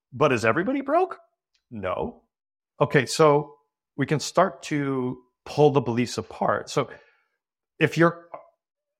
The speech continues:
are you interested in defending your beliefs? Are you interested in actually hearing a different perspective?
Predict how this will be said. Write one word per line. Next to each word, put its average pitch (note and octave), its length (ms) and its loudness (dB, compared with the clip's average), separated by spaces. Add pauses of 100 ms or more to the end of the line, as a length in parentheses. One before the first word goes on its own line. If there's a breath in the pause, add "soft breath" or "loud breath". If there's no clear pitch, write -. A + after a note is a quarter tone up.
are C#3+ 80 6
you C#3+ 180 0
interested G#3 420 0
in D3 160 -6
defending C#3+ 600 -2
your F#3+ 100 0
beliefs? G3+ 520 -4 (160)
Are D3 100 2
you D3 260 -2
interested D#3 500 -6
in D3 140 -8
actually C3 400 -4
hearing A#2+ 400 -6
a A#2 40 -6
different A2 300 -14
perspective? - 680 -20